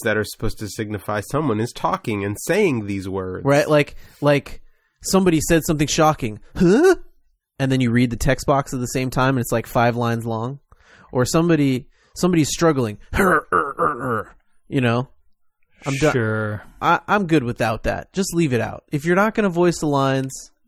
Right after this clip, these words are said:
Speaker 2: leave it out.
Speaker 3: Yeah. I, hmm. That's one where, like, I wonder if they had already recorded those takes anyway because they're, like, used as battle sounds. You know, when they get hit with the electric attack or when they get hit by the,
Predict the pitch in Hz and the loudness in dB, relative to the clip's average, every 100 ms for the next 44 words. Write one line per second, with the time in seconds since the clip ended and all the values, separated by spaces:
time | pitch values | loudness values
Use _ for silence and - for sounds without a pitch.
0 | _ _ 180 131 117 107 - - _ _ | _ _ -4 -2 0 -2 -6 -20 _ _
1 | _ _ - 123 120 120 120 120 - _ | _ _ -12 -6 -4 -2 -2 -4 -8 _
2 | - 160 _ 147 131 107 98 _ _ _ | -8 -8 _ -6 -4 -4 -6 _ _ _
3 | _ - 170 - 185 180 147 131 117 113 | _ -8 -6 -2 -2 0 2 2 2 0
4 | 101 - - - _ _ _ - 131 127 | -2 -6 -18 -20 _ _ _ -6 -2 0
5 | 147 165 147 143 123 - 117 110 110 113 | 0 0 2 2 0 0 0 2 2 2
6 | 113 110 107 98 - 113 107 107 104 - | 2 2 0 -2 0 0 0 0 0 0
7 | - 107 - 117 110 110 113 117 107 - | -2 -4 -4 -4 -2 0 0 0 -2 -2
8 | 107 95 101 95 95 95 98 101 95 101 | -2 -2 -2 -2 -4 -4 -2 0 0 -2
9 | 95 95 92 98 104 135 117 123 127 - | -2 -2 -2 -2 0 0 0 0 -4 -8
10 | - _ _ _ _ _ _ _ - 117 | -14 _ _ _ _ _ _ _ -6 -4
11 | 104 101 101 98 98 - - - 101 110 | -2 -2 -2 -2 -6 -6 -8 -6 -6 -4
12 | 101 98 95 - - - 104 95 98 95 | -2 -2 -6 -10 -10 -6 -4 -4 -4 -6
13 | 98 95 95 98 107 - 107 95 95 95 | -4 -6 -6 -6 -8 -6 -6 -6 -8 -8
14 | 95 92 90 | -8 -10 -12